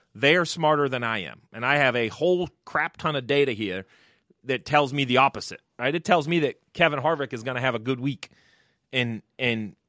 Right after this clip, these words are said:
the book discounts him in Group C. Like, I think when you talk about where you're gonna take certain drivers, let's, that's a good conversation. Like, okay, you're gonna take Harvick somewhere. Where are you gonna take him, right? I like that Group C bet, to be quite honest. I like that matchup bet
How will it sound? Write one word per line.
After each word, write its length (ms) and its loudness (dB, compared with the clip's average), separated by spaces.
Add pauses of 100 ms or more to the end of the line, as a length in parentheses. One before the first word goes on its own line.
(220)
the 100 -4
book 320 2
discounts 500 0
him 100 -6
in 100 -4
Group 240 -2
C. 360 0
Like, 200 -6
I 100 2
think 240 -2 (460)
when 180 2
you 80 4
talk 220 6
about 200 8
where 160 8
you're 120 4
gonna 160 2
take 220 2
certain 280 2
drivers, 500 0
let's, 220 -2
that's 240 0
a 20 -2
good 200 0
conversation. 320 -2
Like, 100 -10 (120)
okay, 120 0
you're 140 0
gonna 160 6
take 180 0
Harvick 260 4
somewhere. 240 -2
Where 140 2
are 20 6
you 100 2
gonna 140 -2
take 240 -8
him, 100 -20 (180)
right? 200 -4 (560)
I 120 4
like 180 8
that 160 4
Group 160 2
C 160 -4
bet, 320 -4
to 60 -12
be 100 -6
quite 240 -2
honest. 300 -6
I 60 -4
like 180 0
that 160 -2
matchup 420 -2
bet 200 -2